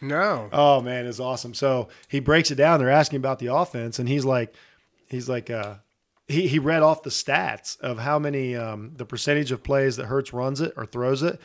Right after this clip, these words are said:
Speaker 2: and he's like, "They're running the single wing, guys." He looks right at the press corps and says, They're
Speaker 1: That's
Speaker 2: running
Speaker 1: my offense,
Speaker 2: the
Speaker 1: single wing.
Speaker 2: I know. I thought you'd catch this. He's
Speaker 1: I
Speaker 2: like,
Speaker 1: love it.
Speaker 2: "They're running the single wing, guys."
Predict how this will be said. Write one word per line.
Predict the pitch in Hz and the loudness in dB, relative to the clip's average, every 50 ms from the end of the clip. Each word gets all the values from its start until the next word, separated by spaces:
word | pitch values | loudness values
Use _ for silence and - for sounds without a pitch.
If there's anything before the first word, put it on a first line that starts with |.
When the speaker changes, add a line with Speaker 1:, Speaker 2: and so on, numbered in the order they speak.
| - - _ _ - | -20 -20 _ _ 0
Speaker 2:
and | 147 | 2
he's | 156 156 139 | 2 4 4
like, | 143 139 127 120 - _ _ _ _ _ | 4 2 2 0 -6 _ _ _ _ _
"They're | - 151 160 | -4 -2 -2
running | 196 226 214 180 147 | 0 0 0 0 0
the | 127 | 0
single | - - 175 170 147 127 131 | 0 0 0 0 0 0 0
wing, | 160 175 143 | 0 0 -2
guys." | 113 107 113 113 117 110 - _ _ | -4 -6 -8 -8 -10 -12 -14 _ _
He | - | 0
looks | 160 175 - - | 0 0 0 2
right | 143 151 170 | 2 2 2
at | 185 180 | 2 -2
the | - - | -4 -12
press | _ - 170 165 151 | _ -4 -4 -4 -4
corps | - - 135 120 117 113 | -4 -6 -6 -6 -6 -6
and | 110 - | -8 -8
says, | 127 120 110 | -8 -10 -10
They're | - - | -6 4
Speaker 1:
That's | 196 196 202 202 | 4 6 6 8
Speaker 2:
running | 208 220 220 226 | 8 10 10 12
Speaker 1:
my | 247 269 | 12 10
offense, | 277 - - 120 120 | 10 8 2 -2 0
Speaker 2:
the | - | 6
Speaker 1:
single | 156 208 208 202 196 226 | 8 8 10 10 10 10
wing. | 285 320 285 143 104 | 10 8 8 6 2
Speaker 2:
I | 104 107 120 | -2 -6 -4
know. | 127 165 208 202 | -2 -2 0 0
I | 156 131 | 0 2
thought | - 151 139 143 | 4 4 4 6
you'd | 151 165 160 | 4 0 2
catch | - 202 226 - - | 2 0 0 0 -4
this. | 143 117 107 - - - - | -8 -8 -8 -14 -20 -20 -8
He's | - | -4
Speaker 1:
I | 139 | -2
Speaker 2:
like, | 131 143 | 2 8
Speaker 1:
love | 180 233 262 214 | 10 10 10 10
it. | 139 107 - - | 6 -2 -2 -2
Speaker 2:
"They're | 143 | 2
running | 151 175 214 240 214 180 | 4 4 6 6 6 4
the | 156 | 4
single | - - 170 165 147 131 | 4 2 0 0 0 0
wing, | 127 165 190 165 | 2 2 2 2
guys." | 123 110 104 101 107 107 - | 0 0 -2 -4 -4 -8 -10